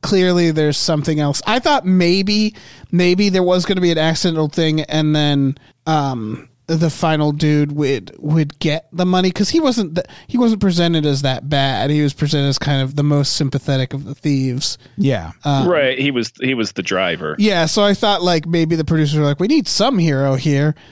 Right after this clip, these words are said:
Speaker 1: Um, and the money would just get to him from accident. But then the twist is that, no, he, yeah, he orchestrated this. And, yeah, I thought that was,
Speaker 2: It's,
Speaker 1: it
Speaker 2: it's
Speaker 1: was
Speaker 2: got
Speaker 1: neat.
Speaker 2: a real, uh, Usual Suspects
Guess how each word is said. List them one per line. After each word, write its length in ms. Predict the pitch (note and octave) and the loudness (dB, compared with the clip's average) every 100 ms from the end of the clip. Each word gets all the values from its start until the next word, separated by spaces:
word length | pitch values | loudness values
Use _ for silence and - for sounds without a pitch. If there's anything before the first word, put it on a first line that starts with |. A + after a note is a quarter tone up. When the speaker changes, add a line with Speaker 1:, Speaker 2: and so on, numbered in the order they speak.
| - _ - | -20 _ -4
Speaker 1:
Um, 360 | E3 D#3 C#3+ | 0 2 2
and 240 | C#3+ D3+ D3+ | 2 0 2
the 60 | |
money 340 | D3 D3 D3 D3 | 2 2 2 2
would 160 | D3 | 0
just 200 | C#3+ C#3+ - | -2 -4 -4
get 180 | C#3 | -6
to 80 | - | -4
him 380 | C3+ D3+ C#3+ C#3+ | -2 0 0 0
from 160 | D3 C3 | -2 0
accident. 440 | D3 D#3 F3+ E3 | -2 0 0 0
But 120 | E3 | 0
then 180 | F3 E3+ | 0 0
the 80 | D#3+ | -2
twist 380 | - F3+ D3+ D#3 | -2 -2 0 0
is 100 | D3 | 0
that, 240 | C#3 B2 | 0 0
no, 240 | E3+ G3+ | 0 2
he, 160 | D#3+ F#3 | 2 0
yeah, 540 | D#3 G2 G2 D#3+ A#2 | -2 -6 -4 -2 -2
he 240 | B2+ D3+ C#3 - - - - - | 0 0 -2 -8 -20 -20 -20 -2
orchestrated 800 | A3 C#4+ E3+ - D3 C3+ C3 D3+ | 0 0 -2 0 0 0 -2 -2
this. 360 | B2+ B2+ - - - - | -2 -2 -4 -6 -18 -4
And, 420 | E3+ E3 D#3 D3 - - A1 C2+ - | 0 2 2 -2 -6 -20 -20 -20 -10
yeah, 280 | - A#3 C#3+ | 0 0 2
I 60 | E3 | 0
thought 180 | F#3 D#3+ | 0 -2
that 100 | D3+ | -2
was, 100 | C3+ | 0
Speaker 2:
It's, 160 | F3+ - | -2 -2
Speaker 1:
it 60 | |
Speaker 2:
it's 80 | F3+ | -2
Speaker 1:
was 80 | D#3+ | 0
Speaker 2:
got 180 | G3 A3 | 2 2
Speaker 1:
neat. 60 | |
Speaker 2:
a 40 | G#3+ | 2
real, 540 | F#3 F3+ F3+ D#3+ B2+ - - - - | 2 2 2 0 -6 -18 -20 -20 -6
uh, 220 | C3+ C#3+ | 0 2
Usual 440 | C3+ D3 C#3 C#3 A#2+ | 2 2 2 0 0
Suspects 720 | - A2 - A#2+ G2+ - - | 0 -2 -2 -2 -2 -4 -8